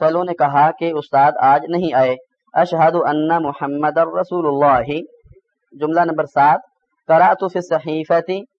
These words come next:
ان وزیر الخارجیہ سیرجع من لندن غدا، میں نے اخبار میں پڑھا ہے کہ وزیر خارجہ،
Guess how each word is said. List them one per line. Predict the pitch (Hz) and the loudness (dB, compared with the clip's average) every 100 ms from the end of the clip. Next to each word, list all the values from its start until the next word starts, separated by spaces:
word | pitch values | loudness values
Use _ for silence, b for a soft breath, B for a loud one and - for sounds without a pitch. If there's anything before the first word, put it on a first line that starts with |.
| _ _ | _ _
ان | 156 175 | -6 0
وزیر | 185 170 143 165 180 | 2 2 0 -2 -2
الخارجیہ | 175 156 156 165 156 165 170 165 180 175 | -2 0 0 0 -6 -4 -2 -4 -6 -4
سیرجع | 156 170 151 175 | -2 -2 -2 -6
من | 175 175 165 | -4 -4 -6
لندن | 143 165 165 147 151 170 160 | -4 -6 -4 -4 -2 -2 -2
غدا، | 180 175 120 110 _ _ _ _ _ | 0 0 -2 -12 _ _ _ _ _
میں | 147 165 | -4 -2
نے | 190 | -2
اخبار | 185 151 160 | 0 2 2
میں | 180 | 0
پڑھا | 175 156 170 170 | 0 2 4 4
ہے | 160 170 | 2 -2
کہ | 156 | -6
وزیر | 131 147 165 165 | -8 -2 -2 2
خارجہ، | 139 147 143 160 | 2 2 2 2